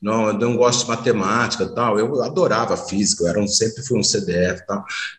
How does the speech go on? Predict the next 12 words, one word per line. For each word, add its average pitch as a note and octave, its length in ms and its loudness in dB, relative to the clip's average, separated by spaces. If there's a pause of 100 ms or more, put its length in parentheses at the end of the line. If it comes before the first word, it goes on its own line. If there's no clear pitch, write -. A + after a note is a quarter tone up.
Eu A#2 80 -2
acho C3+ 180 0
que D#3 80 0
na D#3 160 0
medicina C#3 340 0
você D#3 140 2
tem D#3+ 180 0
que, D#3 200 -4
tudo E3 240 -4
bem, B2+ 100 4
algumas G#2 380 0
coisas B2 440 2